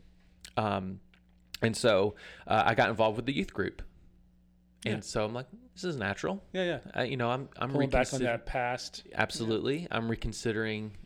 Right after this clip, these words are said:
Speaker 1: you know, like, f-, pursuing youth pastorship. And so I got involved, uh, as a super volunteer in the middle of college, serving with that youth group. Um, so at that time, I ended up switching from psychology to family and child sciences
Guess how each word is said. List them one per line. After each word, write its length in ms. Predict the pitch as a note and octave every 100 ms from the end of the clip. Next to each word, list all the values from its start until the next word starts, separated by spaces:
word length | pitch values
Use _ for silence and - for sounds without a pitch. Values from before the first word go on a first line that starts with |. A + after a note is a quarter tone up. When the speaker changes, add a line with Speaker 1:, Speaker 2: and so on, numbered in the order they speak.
| - -
Speaker 1:
you 120 | - G#2+
know, 180 | G2
like, 260 | F#2+ G2 - - - - _ _ _
f-, 120 | - _
pursuing 420 | - A#2 G#2 G2+ G#2+
youth 140 | G#2
pastorship. 1000 | - G2 - G2 G2 - - - G#2+ - -
And 120 | G#2
so 320 | - G#2 F#2+ - - -
I 60 | -
got 180 | A#2 -
involved, 640 | B2+ B2 B2 A#2+ A2+ - -
uh, 220 | G2+ F#2+
as 120 | A2
a 60 | G2+
super 260 | - D3 C#3
volunteer 720 | C3 C3 B2+ - A#2+ C3+ - - - - - - - -
in 80 | G#2+
the 60 |
middle 200 | G#2+ A#2
of 80 | A2+
college, 640 | A#2 G#2 G#2 G#2 - - -
serving 320 | G#2 G#2+ A2+
with 140 | G2+
that 140 | F#2+ F#2
youth 200 | F#2 -
group. 320 | F2 F#2+ - - - - - - -
Um, 160 | G#2 G2+
so 160 | B2+
at 80 | B2+
that 140 | C3+ -
time, 440 | B2 B2 B2 B2
I 100 | -
ended 160 | A2+ A#2
up 80 | -
switching 360 | - A#2+ A#2+
from 160 | A2 G#2+
psychology 560 | - G#2 G#2 A2 G#2 G#2+
to 140 | -
family 280 | - G#2 G#2
and 80 | G2
child 180 | F2+ F#2
sciences 640 | F#2+ G2+ A2 D3+ F#3+ -